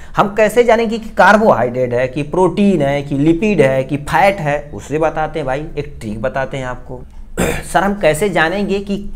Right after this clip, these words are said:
carbohydrate है, कि protein है, कि fat है, lipid है, कैसे जानेंगे? इसके लिए हमें आप formula आपको बताते हैं, उसी को आपको सब पे चिपकाइएगा, काम बन जाएगा। देखिए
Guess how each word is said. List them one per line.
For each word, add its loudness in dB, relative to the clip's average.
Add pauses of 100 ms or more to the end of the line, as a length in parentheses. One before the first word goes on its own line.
(140)
carbohydrate 2
है, 0
कि 0
protein 0
है, 0
कि -8
fat 2
है, 2
lipid -4
है, -10
कैसे -2
जानेंगे? -6
इसके -8
लिए -6
हमें -6
आप -6
formula -6
आपको -8
बताते -6
हैं, -14 (260)
उसी 0
को 0
आपको -2
सब -6
पे -2
चिपकाइएगा, -4
काम -6
बन -8
जाएगा। -8
देखिए 2